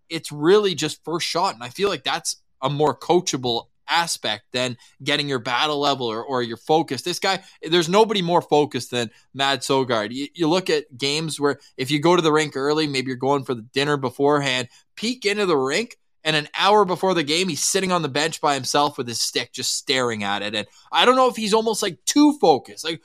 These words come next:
we talk about this with Angus, where it's like, you guys, they're so dialed in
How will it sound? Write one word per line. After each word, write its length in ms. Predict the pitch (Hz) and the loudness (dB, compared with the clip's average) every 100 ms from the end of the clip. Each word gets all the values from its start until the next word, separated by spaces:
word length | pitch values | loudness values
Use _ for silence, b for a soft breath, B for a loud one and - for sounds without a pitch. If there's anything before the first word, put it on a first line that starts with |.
| b | b
we 100 | 160 | -4
talk 240 | 170 220 220 | 0 0 2
about 200 | 220 208 | 0 2
this 160 | 208 | 0
with 100 | 202 180 202 | 0 0 -2
Angus, 320 | 269 147 - | -2 -4 -4
where 100 | 139 | -2
it's 120 | 147 | 0
like, 140 | 160 - b | -2 -4 b
you 100 | 165 | -2
guys, 260 | 190 190 185 | 0 0 -2
they're 120 | 160 | -4
so 520 | - - - 254 285 | -4 -4 2 4 4
dialed 440 | 190 147 139 131 127 | 2 2 2 -2 -2
in 260 | 131 185 | -2 -2